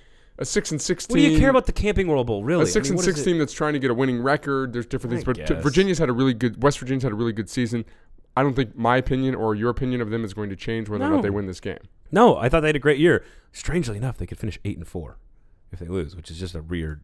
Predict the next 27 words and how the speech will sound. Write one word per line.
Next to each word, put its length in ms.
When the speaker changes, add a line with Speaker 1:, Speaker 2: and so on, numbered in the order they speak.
Speaker 2:
weird 320
way 180
to 80
lo-, 300
like, 280
a 80
team 180
that 100
was, 120
like, 160
seventh 420
or 100
eighth 280
or 20
whatever 320
in 80
the, 140
in 120
one 100
of 60
the 220
final 320
playoff 380
rankings. 520
Uh, 260
anything? 380
Uh, 120